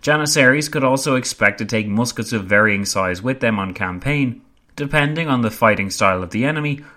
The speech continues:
or the forces they would bring to bear, as well as the conditions they would be expected to fight in. Habsburg and Hungarian commanders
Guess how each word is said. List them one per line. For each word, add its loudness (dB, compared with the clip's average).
or 0
the -4
forces -2
they -2
would -2
bring -2
to -6
bear, -2
as -2
well 4
as 0
the -4
conditions -2
they -4
would -8
be -6
expected -6
to -10
fight -2
in. -8
Habsburg 2
and 6
Hungarian 2
commanders 0